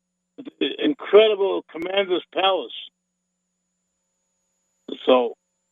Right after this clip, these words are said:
I am, I am looking forward to that, and, um, that'll be a great place to have dinner,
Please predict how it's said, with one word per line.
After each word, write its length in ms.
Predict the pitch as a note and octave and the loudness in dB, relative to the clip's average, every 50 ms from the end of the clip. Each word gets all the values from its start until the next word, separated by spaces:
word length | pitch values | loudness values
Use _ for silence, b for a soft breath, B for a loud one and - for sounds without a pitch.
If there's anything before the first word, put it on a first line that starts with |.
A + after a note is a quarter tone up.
| _ - - | _ 0 2
I 80 | E3+ | 2
am, 200 | E3+ D#3+ D3 B2+ - _ _ _ - | 4 4 2 0 -2 _ _ _ -2
I 60 | E3+ F3+ | 2 4
am 220 | F3 E3 D#3+ E3 | 4 4 4 2
looking 340 | F3+ F3+ - D#3+ D3+ C3+ - - | 0 -2 -2 -4 -6 -6 -4 0
forward 380 | E3+ F3 F3 E3+ E3 D#3+ C3 | 2 4 4 4 2 0 0
to 100 | D3 D3+ D#3+ | 0 2 2
that, 320 | F3 F3+ F3 E3+ D#3+ - - | 2 2 0 -2 -4 -6 -8
and, 360 | C3+ C#3 C#3 C#3 C3+ B2+ - _ _ _ _ _ _ _ _ _ _ _ _ - D3 | -10 -10 -8 -8 -8 -10 -12 _ _ _ _ _ _ _ _ _ _ _ _ -8 -6
um, 540 | D3 D3 D3 C#3+ C#3 C#3 C3 B2 A2+ C3+ | -4 -2 0 0 0 0 -2 -4 -6 -8
that'll 220 | D3+ F3 - F#3+ F#3 | -6 2 4 4 4
be 140 | E3+ F3 E3+ | 6 4 2
a 60 | D#3+ | 2
great 280 | C#3+ E3+ F#3 F3+ F3 - | 2 0 0 0 -2 -4
place 260 | - F3+ F3 E3 D3 - | -2 -2 -2 -2 -2 0
to 60 | E3+ | 2
have 280 | D3+ D#3 E3 D3 C3 C3+ | 2 2 2 0 -2 -2
dinner, 300 | E3+ G3 G3 F3 D#3+ | 0 0 0 0 -2